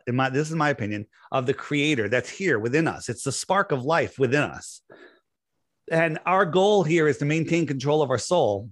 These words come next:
and not sell it, not lose it, not have it lured away with the soul lure system.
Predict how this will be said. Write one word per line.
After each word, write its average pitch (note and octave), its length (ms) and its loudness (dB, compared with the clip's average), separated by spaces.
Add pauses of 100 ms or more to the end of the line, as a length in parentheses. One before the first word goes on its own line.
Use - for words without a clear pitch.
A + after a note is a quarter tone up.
(140)
and B2+ 100 -2
not B2+ 200 2
sell C3 260 0
it, E2 100 -10
not G#2 160 0
lose A#2+ 300 2
it, D#2+ 160 -8 (480)
not E3 140 2
have E3+ 200 4
it C3 140 2
lured C3+ 480 4
away A#2 400 2
with G2 200 -4
the F#2+ 100 -8
soul A2+ 680 -2
lure G#2 400 -2
system. - 480 -18